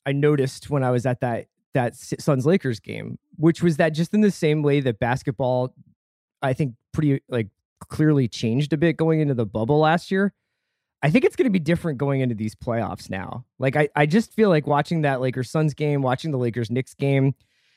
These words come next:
just watching even the way the Pacers were playing against the Sixers the other night, um, watching that Warriors-Suns game the other night, like,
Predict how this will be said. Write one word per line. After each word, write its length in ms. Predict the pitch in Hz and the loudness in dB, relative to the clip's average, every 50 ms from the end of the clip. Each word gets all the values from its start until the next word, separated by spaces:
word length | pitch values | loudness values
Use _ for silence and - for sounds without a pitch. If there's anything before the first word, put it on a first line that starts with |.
| _ _ - 143 | _ _ -8 -2
just 200 | 127 156 160 - | 0 0 2 4
watching 300 | 170 175 190 - 208 175 | 4 4 4 4 2 0
even 200 | 160 165 170 180 | 2 2 4 4
the 80 | 156 143 | 4 4
way 120 | 143 143 | 4 2
the 80 | 135 120 | 2 0
Pacers 420 | - 139 131 135 - 160 139 139 | 0 -2 -2 -2 -2 -4 -2 -2
were 60 | 151 131 | -4 -2
playing 260 | - 156 143 139 139 | 0 0 2 2 2
against 260 | 135 131 120 - - | 2 0 -2 -2 -6
the 60 | 107 | -12
Sixers 420 | 98 - 143 131 - 156 151 139 131 | -6 -6 -6 -4 0 0 0 2 2
the 80 | 147 | 2
other 120 | 139 139 143 | 2 4 4
night, 280 | 139 139 139 139 - _ _ _ _ _ _ _ _ _ _ _ _ _ | 4 2 2 0 -2 _ _ _ _ _ _ _ _ _ _ _ _ _
um, 320 | 123 117 113 113 110 107 | -2 -2 0 0 -2 0
watching 300 | 107 131 160 160 - 160 | 2 2 0 0 0 -2
that 180 | 151 135 120 - | 0 0 -2 -2
Warriors-Suns 800 | 110 107 117 127 143 160 160 160 170 165 - - 175 165 165 147 | -4 -4 -2 0 2 4 4 4 2 2 0 2 2 2 2 2
game 180 | - 165 160 160 | 2 0 2 2
the 60 | 160 | 2
other 140 | 151 160 156 | 2 2 2
night, 140 | 160 156 | 2 2
like, 160 | 143 135 135 | 0 -2 -2